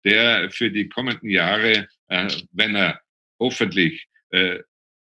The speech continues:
entsprechend angewendet wird, tatsächlich einen Sprung, äh, nach vorne bedeutet. Aber was also, äh,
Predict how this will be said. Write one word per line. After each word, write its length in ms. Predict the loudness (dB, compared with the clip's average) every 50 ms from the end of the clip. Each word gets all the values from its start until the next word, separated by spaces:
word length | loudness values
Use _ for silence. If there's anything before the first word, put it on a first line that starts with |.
| _ -4
entsprechend 640 | -4 -2 -2 0 0 0 0 0 -2 -6 -6 -6 -4
angewendet 720 | -4 -2 0 2 2 2 2 2 2 0 -2 -2 -4 -2
wird, 340 | 0 2 2 0 0 -4 -8 _ _ _ _ _ -4
tatsächlich 580 | -4 -4 -2 0 0 0 0 -2 -4 -6 -4
einen 260 | -2 -2 -2 -2 -4 -4
Sprung, 540 | -8 -8 -10 -10 -8 -6 -6 -6 -8 -8
äh, 300 | -6 -4 -4 -4 -4 -4
nach 260 | -6 -6 -6 -6 -8 -12 -18 -18 -14
vorne 480 | -10 -6 -4 -4 -2 -2 -2 -4 -6 -8 _
bedeutet. 600 | -8 -8 -6 -6 -8 -10 -10 -12 -14 _ -20 -20 _ _ -20 -20 -20 -20 -20 -10 _
Aber 300 | -4 0 0 0 0 0
was 240 | 0 0 2 2 2
also, 500 | 2 2 2 2 0 0 0 -2 -4 -10 _ _ -2
äh, 300 | 0 2 2 2 0